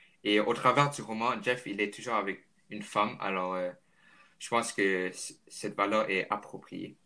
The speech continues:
Et la dernière, la dernière valeur que je, que j'ai choisie, c'est la souffrance, puisque Jeff, il va perdre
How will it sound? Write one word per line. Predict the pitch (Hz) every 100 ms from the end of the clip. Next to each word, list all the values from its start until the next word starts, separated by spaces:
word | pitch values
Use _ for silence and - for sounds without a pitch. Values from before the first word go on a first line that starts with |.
| _ _ _ _ _ _ - -
Et | 104 104
la | 101 104
dernière, | 123 147 143 - -
la | 107
dernière | 135 147 147 -
valeur | 110 113 123
que | 104
je, | - - - -
que | - 117
j'ai | 120 107
choisie, | 120 113 123 131 -
c'est | - - 101 98
la | 95 95
souffrance, | 127 107 107 143 - - _ _ _
puisque | 131 - 110 101
Jeff, | 123 143 - _ _ _ _ -
il | 107 104
va | 110
perdre | 110 127 135